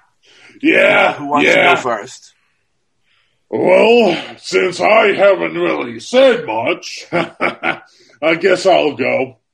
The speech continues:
Speaker 1: What's up?
Speaker 2: All right. Uh,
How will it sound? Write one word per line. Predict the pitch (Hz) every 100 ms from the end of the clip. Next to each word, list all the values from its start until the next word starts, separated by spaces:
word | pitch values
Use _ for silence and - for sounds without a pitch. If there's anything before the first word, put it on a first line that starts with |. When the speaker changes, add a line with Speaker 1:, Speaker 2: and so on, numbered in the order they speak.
| _
Speaker 1:
What's | - 139 175 170
up? | 185 - _ _ - - _ _ _ _ _ _
Speaker 2:
All | 123
right. | 135 127 110 98 -
Uh, | 117 123 117 110 107 101